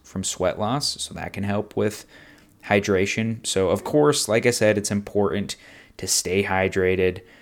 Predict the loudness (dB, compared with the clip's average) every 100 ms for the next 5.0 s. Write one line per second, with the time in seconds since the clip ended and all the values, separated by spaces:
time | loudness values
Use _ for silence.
0 | -20 _ -6 0 2 2 0 0 0 -2
1 | -4 -4 -6 -12 -8 -6 -6 -4 -4 -4
2 | -6 -6 -2 -2 -2 -4 -4 -2 0 0
3 | 0 -4 -4 -4 -2 -4 -2 0 2 2
4 | 2 0 -2 -2 -2 -2 -2 -4 -4